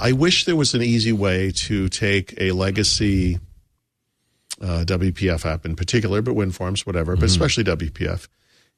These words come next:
Speaker 1: and replace the U I with Win U I, right? Um, and you, I, I think there are sort of ways. Actually, Rich, I went, meant to ask you. You
Speaker 2: Yeah.
Speaker 1: probably, in fact, I'm
Speaker 2: What kind of
Speaker 1: positive.
Speaker 2: dragon did you want, right? Like,
Speaker 1: Yeah.
Speaker 2: you, you're asking
Speaker 1: Well,
Speaker 2: for this.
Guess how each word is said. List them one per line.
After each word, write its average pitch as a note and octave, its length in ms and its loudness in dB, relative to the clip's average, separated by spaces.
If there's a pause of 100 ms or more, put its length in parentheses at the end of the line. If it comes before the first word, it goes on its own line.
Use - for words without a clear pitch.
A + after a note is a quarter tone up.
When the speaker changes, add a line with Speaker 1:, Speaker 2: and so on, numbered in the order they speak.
Speaker 1:
and G2 480 2
replace G#2+ 500 2
the G2+ 80 -2
U F#2+ 240 2
I G2+ 580 0 (1000)
with F#2 200 -4
Win F#2 160 0
U F2 120 0
I, E2+ 280 -2 (340)
right? D#2+ 280 -4 (180)
Um, D#2 420 -4 (380)
and A#2+ 180 2
you, C3+ 720 0
I, D3+ 240 0
I D3+ 40 0
think C#3+ 180 -2
there G2+ 180 2
are G2 140 2
sort A2+ 200 2
of A#2 60 2
ways. B2+ 320 0
Actually, D3 300 2
Rich, D3 220 0
I A2+ 60 2
went, C#3 220 -2
meant C#3+ 140 -4
to C3 100 -6
ask B2 180 -2
you. F#2+ 80 -2
You G2+ 220 2
Speaker 2:
Yeah. F#2 100 4
Speaker 1:
probably, F#2+ 500 0
in G#2+ 100 -2
fact, G#2+ 220 -4
I'm F#2+ 60 -4
Speaker 2:
What G2 100 0
kind G#2+ 200 4
of G#2+ 60 0
Speaker 1:
positive. - 20 -4
Speaker 2:
dragon A#2+ 400 2
did A#2+ 220 0
you G2+ 100 4
want, C2+ 340 -6
right? C2 200 -8
Like, D2 120 -2
Speaker 1:
Yeah. G#2 320 2
Speaker 2:
you, G#2+ 140 2
you're A#2 100 4
asking C3 180 2
Speaker 1:
Well, C3 120 2
Speaker 2:
for F#2+ 160 -6
this. D#2 360 -6